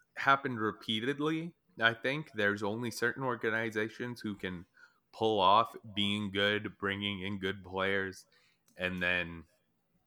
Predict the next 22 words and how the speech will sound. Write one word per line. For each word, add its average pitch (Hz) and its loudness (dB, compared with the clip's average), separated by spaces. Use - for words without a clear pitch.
developing 95 -2
them. 104 -2
The 98 -2
Spurs 87 -2
are 85 2
an 87 -4
obvious 85 -6
example 85 -8
of 80 -10
that, 85 -4
the 85 -8
Heat 82 -14
as 82 -6
well. 76 -4
But 87 4
clearly, 143 2
I 104 4
think 104 -4
that 92 2
was 92 -2
the, 110 -2
the 101 -4